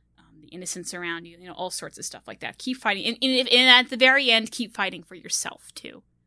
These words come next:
<clears throat> I think that's the big major thing of the last arc.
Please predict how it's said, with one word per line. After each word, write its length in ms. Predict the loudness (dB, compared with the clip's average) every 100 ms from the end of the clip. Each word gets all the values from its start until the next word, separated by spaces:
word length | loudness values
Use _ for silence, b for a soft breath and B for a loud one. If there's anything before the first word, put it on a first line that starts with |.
| _ _
<clears throat> 600 | _ _ _ -2 0 0
I 100 | 0
think 160 | -2
that's 180 | -4 -4
the 100 | -6
big 240 | -10 -10 -10
major 460 | -14 -12 -12 -16 _ _ _
thing 240 | -12 -10 -10
of 100 | -14
the 80 | -14
last 320 | -12 -12 -12
arc. 260 | -16 -20